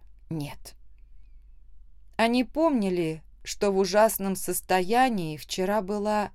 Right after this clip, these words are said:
я, а Люсиль весь день выглядела бодрой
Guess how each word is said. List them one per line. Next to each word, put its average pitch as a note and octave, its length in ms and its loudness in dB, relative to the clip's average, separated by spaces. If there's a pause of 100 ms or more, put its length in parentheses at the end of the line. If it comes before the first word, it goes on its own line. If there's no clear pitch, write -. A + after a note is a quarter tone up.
(160)
я, F3 540 -8 (1120)
а A3+ 120 8
Люсиль D#4 580 4
весь A3 280 0
день A3 420 0
выглядела F#3 720 -2
бодрой C4+ 640 -2